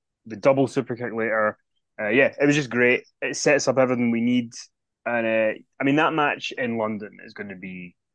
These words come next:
electric. It's gonna be huge. Uh, when they, when those four guys get in the ring, um, it's gonna, yeah, it's gonna be very exciting. So, top marks for the segment, and, uh, overall a pretty easy SmackDown to watch.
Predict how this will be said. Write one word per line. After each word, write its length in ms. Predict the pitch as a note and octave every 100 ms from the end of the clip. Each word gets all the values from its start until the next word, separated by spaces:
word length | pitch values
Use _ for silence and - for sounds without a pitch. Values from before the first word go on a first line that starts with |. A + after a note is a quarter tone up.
| _ _
electric. 640 | G2 F#2+ - - - - _ _
It's 80 |
gonna 160 | - A2
be 80 | G#2
huge. 840 | - - A2+ G#2 F#2 E2+ - - _ _ _ _ _ _ _ _ A2
Uh, 200 | G2+ G2
when 300 | G#2 G#2+ G#2+
they, 100 | A#2
when 160 | A#2 A2+
those 220 | A#2+ A2+
four 200 | - A2+
guys 300 | A2+ A2 G#2
get 160 | A#2+
in 80 | A2+
the 80 | A2
ring, 400 | A2 G#2 F#2+ A2 _ _ _ _ _ _ _ _ _ A2
um, 560 | G2+ G2+ F#2+ F2+ F#2 - _ _ _
it's 100 | B2
gonna, 160 | - C3+
yeah, 180 | A2+ G2
it's 120 | A#2+
gonna 120 | B2+ C#3+
be 60 |
very 260 | C3 C3+ B2+
exciting. 480 | G#2 A2 G2+ F2 F2+
So, 400 | - G2+ G2 - _ - - - _ _ _
top 180 | - F3
marks 400 | E3+ E3 D3+ -
for 120 | -
the 80 | C3+
segment, 540 | - E3+ E3 E3 E3 -
and, 160 | B2 A#2+ A#2 A2+ A2+
uh, 20 | A2+ - _
overall 400 | E3+ G3+ F#3 G3
a 40 | F#3
pretty 240 | F3+ D#3+
easy 240 | D#3+ D#3
SmackDown 420 | D#3+ D#3 A2 D#3 C#3
to 80 |
watch. 480 | A#2+ D#3+ - - -